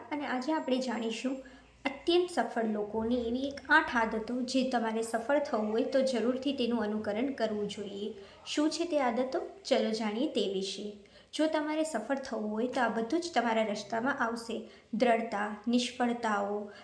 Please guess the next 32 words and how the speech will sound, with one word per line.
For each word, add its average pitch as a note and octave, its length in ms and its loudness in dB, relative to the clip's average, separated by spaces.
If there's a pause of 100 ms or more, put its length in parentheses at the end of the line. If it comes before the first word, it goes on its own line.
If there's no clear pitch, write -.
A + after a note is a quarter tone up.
(140)
એક્શન, A3 680 0
ટીકા, A#3+ 500 -4
પણ B3 180 4
તમારી B3+ 320 2
હિંમત B3+ 360 4
નહીં D#4 200 2
હારવાની A3 520 -2 (360)
અને C4 180 4
આ C4 160 4
આઠ C#4 180 -2
આદતોને A#3 520 0
જરૂરથી C4 600 0
અનુકરણ A#3 580 2
કરવાનું A3 560 -2
અને A3+ 100 -2
અનુસરવાની. G#3 760 -2 (580)
પહેલું, - 280 2 (480)
સવારે C4+ 400 6
ચાર A3+ 340 4
વાગે A3 240 0
ઉઠવું. G#3 360 -4 (360)
અત્યંત D#4+ 400 2
સફળ A#3+ 400 0
લોકો G#3+ 300 0 (340)
હંમેશા C#4+ 500 4
સવારે A#3+ 380 2
ચારથી A3 460 -2
પાંચ G#3+ 360 0
વચ્ચે G#3+ 240 -2
ઉઠી A#3 280 -2
જાય G3 280 -2
છે. A3 280 -6